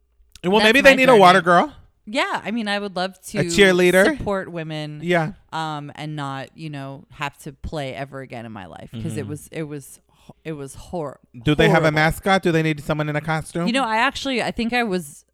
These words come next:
Speaker 2: I think I was the mascot for the high school basketball girls team in high, I think, and it was
Speaker 1: You don't remember?
Speaker 2: Well, because it wasn't, like, a big,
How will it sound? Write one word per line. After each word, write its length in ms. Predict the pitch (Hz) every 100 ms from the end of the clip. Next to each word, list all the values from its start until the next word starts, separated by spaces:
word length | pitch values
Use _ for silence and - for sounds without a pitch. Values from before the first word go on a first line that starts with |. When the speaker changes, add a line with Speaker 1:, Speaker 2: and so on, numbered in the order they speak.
| _ -
Speaker 2:
I 60 | 202
think 340 | - 359 440
I 120 | 339
was 260 | 196 202 165
the 80 | 175
mascot 600 | 175 160 180 - 175 151
for 100 | -
the 120 | 156 143
high 220 | 160 151
school 340 | - 160 151
basketball 560 | 135 131 131 - 139 131
girls 320 | 139 135 131
team 520 | - 143 135 135 135 _
in 80 | 147
high, 240 | 135 139 -
I 80 | 151
think, 500 | - 233 196 110 - 160
and 100 | 165
it 80 |
was 240 | 156 151 -
Speaker 1:
You 80 | 139
don't 120 | 156
remember? 360 | 135 160 285 392 _ _ -
Speaker 2:
Well, 320 | 262 269 247
because 300 | 240 262 240
it 100 | 220
wasn't, 280 | 254 262 247
like, 100 | 185
a 60 |
big, 360 | 165 160 151